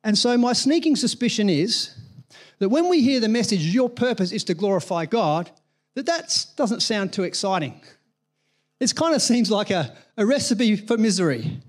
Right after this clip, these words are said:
because surely it's all about me doing what I want. It's all about me, you know, having fun and, and just, you know, to hell with everyone else as long as I get what I want. Isn't that how we live today, or many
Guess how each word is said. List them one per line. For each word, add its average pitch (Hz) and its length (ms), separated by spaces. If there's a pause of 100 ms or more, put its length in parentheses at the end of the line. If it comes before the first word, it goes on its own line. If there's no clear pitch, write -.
(340)
because 233 260
surely 320 260
it's 269 140
all 262 100
about 220 240
me 240 160
doing 208 260
what 196 100
I 226 140
want. 156 280 (500)
It's 196 140
all 247 140
about 226 200
me, 220 400
you 208 120
know, 208 200 (440)
having 240 240
fun 226 340
and, 170 180
and 185 240
just, - 340 (280)
you 247 80
know, 226 280 (200)
to 226 140
hell 277 120
with 247 120
everyone 214 280
else 233 480 (120)
as 208 100
long 247 200
as 196 120 (100)
I 233 140
get 208 140
what 220 120
I 247 120
want. 156 260 (920)
Isn't 262 180
that 247 120
how 226 240
we 220 240
live 220 240
today, 175 380
or 151 100
many 165 460